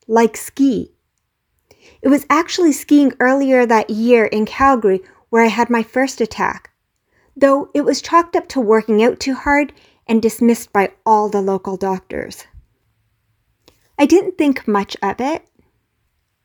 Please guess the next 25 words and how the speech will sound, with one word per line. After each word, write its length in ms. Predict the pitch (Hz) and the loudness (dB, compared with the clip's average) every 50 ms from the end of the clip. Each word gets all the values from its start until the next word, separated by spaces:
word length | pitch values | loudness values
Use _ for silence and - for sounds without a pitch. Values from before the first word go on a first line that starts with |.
| _ _ _ _ _ - | _ _ _ _ _ -2
until 300 | 247 233 233 - 254 233 | -2 -2 0 -2 -4 -6
September 640 | - - 220 - - - 214 214 214 254 247 247 240 | -4 -6 -12 -10 -4 -2 0 0 2 2 2 2 2
that 240 | 233 226 196 - - | 2 0 0 -2 -4
year, 400 | 214 196 202 202 208 233 294 302 _ _ _ - | -4 -4 -2 -2 -2 -4 -6 -10 _ _ _ 2
almost 500 | 226 233 233 233 214 208 - - - - - | 2 4 4 2 0 -2 -6 -12 -16 -8 -2
eight 200 | - 240 240 - | 0 0 0 0
months 320 | - 233 226 220 214 - - | -2 -2 -2 -2 -4 -6 -6
later. 460 | 202 202 196 185 185 78 - - - _ _ _ _ _ _ _ _ _ _ _ _ _ _ _ _ _ _ _ _ _ _ _ _ _ _ _ _ | -6 -4 -4 -4 -4 -8 -10 -12 -16 _ _ _ _ _ _ _ _ _ _ _ _ _ _ _ _ _ _ _ _ _ _ _ _ _ _ _ _
However, 580 | - - - 226 226 220 208 214 240 269 311 339 - _ _ _ _ _ _ _ | -6 2 2 4 4 4 2 2 0 -2 -2 -6 -10 _ _ _ _ _ _ _
my 180 | - 277 285 285 | -2 0 0 2
epiphany 460 | 285 277 - 320 370 370 - 427 403 | 0 0 0 -2 0 4 6 6 6
didn't 300 | 269 - 262 262 262 - | 6 4 -2 -4 -4 -8
come 220 | - - 226 226 226 | -6 -4 -2 -2 -2
from 340 | - 220 214 214 214 190 _ _ _ - | 0 0 0 0 -2 -4 _ _ _ -4
this 220 | - 214 208 - | -4 -2 -2 0
diagnosis 640 | - 220 208 208 190 208 202 196 202 190 - 208 190 | 2 4 4 4 4 2 0 0 0 0 -2 -4 -4
completely, 640 | - - 202 180 - - 214 196 - - 196 - - - _ _ _ _ _ _ _ _ _ _ - | -4 -6 -8 -8 -4 -2 -2 -2 0 -2 -6 -6 -8 -12 _ _ _ _ _ _ _ _ _ _ 2
but 140 | 320 302 | 2 2
another 460 | 294 302 285 294 311 320 311 247 196 190 | 4 4 4 4 4 4 4 2 -2 -2
that 240 | 190 - 240 233 | -2 -2 -2 0
occurred 380 | 240 233 240 - - 262 262 247 | 0 -2 -4 -2 -2 -2 0 0
simultaneous 840 | - 247 233 240 262 262 247 - - 240 240 247 254 247 214 - - | 0 0 0 2 0 -2 -2 -2 -2 0 2 4 4 2 0 -2 -6
to 120 | - - 185 | -8 -8 -6
this 280 | - 190 185 - - | -6 -6 -10 -10 -12
one, 300 | - - - - 226 214 | -10 -10 -8 -8 -10 -12